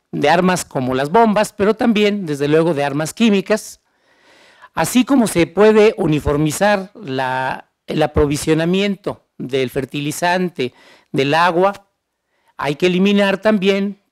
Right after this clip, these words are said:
todo competidor al cultivo, sean hierbas o todo, eh, posible parásito o patógeno. Y entonces hay también que eliminar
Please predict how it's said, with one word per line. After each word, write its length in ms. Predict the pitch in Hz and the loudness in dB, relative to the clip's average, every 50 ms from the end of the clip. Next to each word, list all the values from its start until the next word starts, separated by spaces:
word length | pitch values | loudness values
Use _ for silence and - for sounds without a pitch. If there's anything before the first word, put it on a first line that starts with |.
| _ - | _ -2
todo 400 | - 147 151 151 151 160 156 - | 0 0 2 4 2 2 2 2
competidor 720 | 156 151 135 165 156 - 165 165 151 175 180 185 185 - _ _ _ _ _ _ | -2 -2 0 -2 -2 0 -2 0 0 2 2 0 -2 -4 _ _ _ _ _ _
al 240 | - 180 139 135 135 | -12 -10 -8 -8 -4
cultivo, 640 | - 185 180 165 - 240 233 226 185 214 214 226 _ _ _ _ _ | -2 -2 -2 0 2 2 2 2 2 -2 -4 -6 _ _ _ _ _
sean 460 | - - - - - 143 143 143 139 | -16 -12 -6 -4 -2 0 0 0 0
hierbas 640 | 160 190 208 202 214 185 214 220 - - - - _ _ _ _ _ _ - | 2 2 2 0 0 0 -2 -2 -2 -6 -12 -18 _ _ _ _ _ _ -6
o 120 | - 139 | -6 -6
todo, 580 | 135 - 185 185 185 175 180 170 170 156 - _ _ _ _ _ _ - | -2 2 2 4 4 4 4 4 2 2 -2 _ _ _ _ _ _ -6
eh, 200 | - 139 135 127 | -4 -4 -4 -2
posible 440 | - 147 143 - 170 170 170 160 | -2 -2 -2 0 0 0 2 0
parásito 760 | 151 - 160 156 160 175 175 170 - 165 156 - - 151 139 135 | 0 0 0 0 0 0 -2 -2 -4 -8 -8 -4 -2 -2 -2 -2
o 80 | 127 | -2
patógeno. 640 | - 170 170 - 254 247 - - 208 220 220 254 302 - _ _ _ _ _ _ _ _ _ _ _ _ _ _ _ _ _ _ _ _ _ _ _ _ _ _ _ _ _ _ _ _ - | -2 -2 0 2 2 2 2 2 2 2 2 0 -2 -4 _ _ _ _ _ _ _ _ _ _ _ _ _ _ _ _ _ _ _ _ _ _ _ _ _ _ _ _ _ _ _ _ -2
Y 100 | 185 220 | 2 2
entonces 480 | 240 - - 247 233 - 240 233 - 202 | 2 4 4 4 4 4 2 0 2 2
hay 140 | 214 208 - _ _ _ | 0 0 -2 _ _ _
también 600 | - - 170 170 160 233 269 294 240 180 - _ _ _ _ _ _ _ _ _ _ _ _ _ - - - _ _ _ _ _ _ - | -4 -2 0 2 4 4 4 4 4 2 -2 _ _ _ _ _ _ _ _ _ _ _ _ _ -20 -20 -20 _ _ _ _ _ _ 0
que 480 | - 190 196 202 226 254 - _ _ _ _ _ _ _ _ _ _ _ _ _ _ _ _ _ _ _ _ _ _ _ _ _ _ _ _ _ _ _ _ _ _ - | 4 4 6 6 4 2 -2 _ _ _ _ _ _ _ _ _ _ _ _ _ _ _ _ _ _ _ _ _ _ _ _ _ _ _ _ _ _ _ _ _ _ -2
eliminar 720 | 214 196 165 175 175 185 196 196 233 269 285 233 - _ | 0 2 4 4 4 4 4 4 4 4 2 0 -2 _